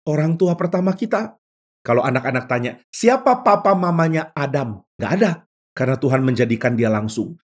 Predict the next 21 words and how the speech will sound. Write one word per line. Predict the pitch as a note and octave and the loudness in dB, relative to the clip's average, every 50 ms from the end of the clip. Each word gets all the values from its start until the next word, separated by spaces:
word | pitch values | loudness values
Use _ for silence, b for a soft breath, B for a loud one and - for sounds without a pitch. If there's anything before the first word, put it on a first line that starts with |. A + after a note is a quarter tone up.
| _ _ _ | _ _ _
Tuhan | - D#3+ D3+ D#3 D#3+ | 2 4 4 4 4
membentuk | D#3+ D#3 D3+ C3 D3 C#3+ C#3+ - D#4+ D#4+ G#3 | 2 2 2 2 0 2 2 2 0 0 0
dia | E3+ D3 C3+ A#2 G2 F#2+ - _ _ _ _ | 0 0 0 -2 -4 -8 -14 _ _ _ _
dari | - A#2 B2+ B2 C3 | -2 0 2 2 2
debu | B2+ A#2 B2 A2+ B2 B2 | 2 0 0 0 0 0
tanah. | B2 A#2 A2+ A2 A2 G2+ - _ _ _ _ | 0 0 0 0 -2 -6 -8 _ _ _ _
Lalu | B2+ B2+ C3+ C3 | 2 2 4 4
Tuhan | - C3+ C3+ C3+ G#2+ B2+ | 2 2 2 2 0 -2
hembuskan | C3 C3 B2+ D3 E3+ E3 - - E3+ D3+ C#3 | -2 2 4 6 6 6 4 2 2 2 2
nafas | C3+ B2 A#2 - A#2 - - | 0 -2 -4 -4 -6 -4 -4
hidup, | A#2+ C#3+ - - - - _ _ _ _ _ _ | 0 2 2 0 0 -6 _ _ _ _ _ _
dan | - G#2+ A2+ A2+ A2 A2 A#2+ | -2 0 0 0 2 0 0
Adam | A#2+ A2+ A2+ A2 G2+ G2+ F#2+ - _ _ _ _ - | 0 2 2 2 2 -2 -6 -12 _ _ _ _ 0
menjadi | A2+ A2+ G#2+ A2 G#2 A2 | 0 2 4 4 4 4
manusia | A2 G#2+ G#2+ G2+ G#2+ G#2+ A2 - A2+ G#2+ G2+ F2+ - _ _ _ _ _ _ _ _ _ _ _ - G2 | 4 2 2 2 2 0 0 2 0 0 0 -2 -8 _ _ _ _ _ _ _ _ _ _ _ -2 -2
yang | A2+ G2+ G#2+ | 0 0 0
hidup. | G#2+ - B2+ A2+ A#2 - - - _ _ _ _ _ _ | 0 0 0 2 0 0 -2 -8 _ _ _ _ _ _
Lalu | G3+ G#3+ C4 E4+ F4+ | 2 2 2 2 4
bagaimana | - A3+ F#3+ E3+ F#3 F#3 F#3 F#3+ G3 G3 G#3 | 4 4 4 4 2 2 2 2 0 0 0
dengan | F3 E3 D3+ D#3 D#3 C#3+ A#2 | -2 -2 -2 -4 -6 -6 -8
Hawa? | B2 C3+ C3 B2+ A#2+ - - | -8 -6 -6 -6 -6 -8 -10